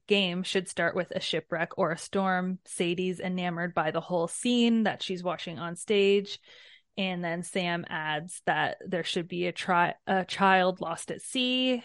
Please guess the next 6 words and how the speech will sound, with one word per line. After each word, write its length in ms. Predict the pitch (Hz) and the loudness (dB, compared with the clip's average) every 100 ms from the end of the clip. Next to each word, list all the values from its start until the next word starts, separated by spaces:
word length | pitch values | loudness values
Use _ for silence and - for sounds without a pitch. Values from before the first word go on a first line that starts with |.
| - _ _ _ _ | -10 _ _ _ _
Sadie 360 | - 185 180 | 0 0 0
says, 360 | 180 170 165 165 | -2 0 0 -2
"A 80 | 196 | -4
little 260 | 175 170 175 | -2 -2 -4
girl." 640 | 175 180 180 180 180 175 _ _ _ _ | -2 0 2 2 2 -2 _ _ _ _
S-, 200 | - | -18